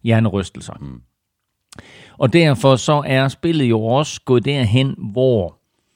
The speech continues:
Speaker 1: øh, selvfølgelig har hjernerystelser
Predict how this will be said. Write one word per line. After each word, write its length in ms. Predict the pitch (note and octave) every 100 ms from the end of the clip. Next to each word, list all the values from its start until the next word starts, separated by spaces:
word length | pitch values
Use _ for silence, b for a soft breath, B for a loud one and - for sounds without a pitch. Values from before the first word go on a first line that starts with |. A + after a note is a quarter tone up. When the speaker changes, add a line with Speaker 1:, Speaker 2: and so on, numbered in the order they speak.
| _ _ _ _ _ _
Speaker 1:
øh, 360 | C3+ B2+ A#2 A2+
selvfølgelig 520 | - A2+ E3+ F3 E3
har 100 | B2+
hjernerystelser 880 | A#2+ B2 C#3+ B2 A#2 A2 - E2+ -